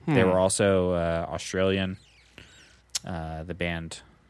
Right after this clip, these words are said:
Speaker 1: um, it was either them or, like, uh, Boy Pablo or something, um, that turned me on to
Speaker 2: Petey Pablo?
Speaker 1: <laughs> No, Boy Pablo. <laughs>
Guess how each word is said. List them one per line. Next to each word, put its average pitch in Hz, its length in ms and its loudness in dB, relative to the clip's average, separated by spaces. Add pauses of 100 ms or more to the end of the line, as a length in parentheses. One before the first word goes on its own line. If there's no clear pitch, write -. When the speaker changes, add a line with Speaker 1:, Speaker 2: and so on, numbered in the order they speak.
(540)
Speaker 1:
um, 92 580 -14 (840)
it - 80 0
was 104 100 6
either 107 640 6
them 90 880 0
or, 85 380 0
like, 80 360 -6
uh, 78 360 -6 (180)
Boy 82 160 -4
Pablo 78 500 -12
or - 100 -14
something, - 400 -16 (920)
um, 82 420 -14 (360)
that 76 220 -8
turned - 260 -14
me 85 100 -18
on 82 260 -16
to 80 300 -16 (360)
Speaker 2:
Petey 202 200 4
Pablo? 277 440 8 (340)
Speaker 1:
<laughs> - 300 -20
No, 117 600 0 (800)
Boy 90 140 0
Pablo. 78 400 -8 (260)
<laughs> 185 300 6